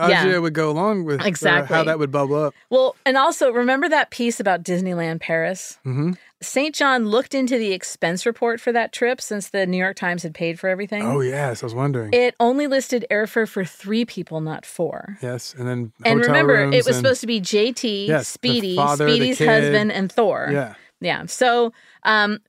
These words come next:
Speaker 1: he then got in touch with the staff at Disneyland Paris
Speaker 2: Yes.
Speaker 1: and two Paris hotels where they stayed. They recognized Laura and said only her husband and son were traveling with her.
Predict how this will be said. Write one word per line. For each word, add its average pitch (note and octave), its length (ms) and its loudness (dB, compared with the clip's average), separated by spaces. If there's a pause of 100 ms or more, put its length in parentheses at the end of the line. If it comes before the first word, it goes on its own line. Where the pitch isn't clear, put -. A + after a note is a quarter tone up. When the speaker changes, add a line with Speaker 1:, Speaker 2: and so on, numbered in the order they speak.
(120)
Speaker 1:
he C4+ 200 0
then C4 280 2
got F4 180 2
in C4 60 -4
touch A#3 360 -2
with G#3+ 160 -2
the G3+ 80 -2
staff F#3+ 680 0
at F#3+ 200 -2
Disneyland A#3 640 0
Paris G3 560 -4
Speaker 2:
Yes. - 440 -4
Speaker 1:
and A3+ 220 0
two F4 240 0
Paris B3+ 440 0
hotels F3+ 640 -2
where E3 140 -2
they D#3 120 -2
stayed. D#3+ 420 -2 (240)
They A#3 160 2
recognized C#4+ 640 0
Laura E3+ 420 0 (280)
and G#3+ 120 0
said A#3 240 0
only A3+ 300 2
her A#3+ 180 2
husband G3+ 420 0
and F#3 120 -4
son F3+ 260 -2
were D#3+ 120 -2
traveling D3 420 -4
with D3 140 -12
her. - 280 -12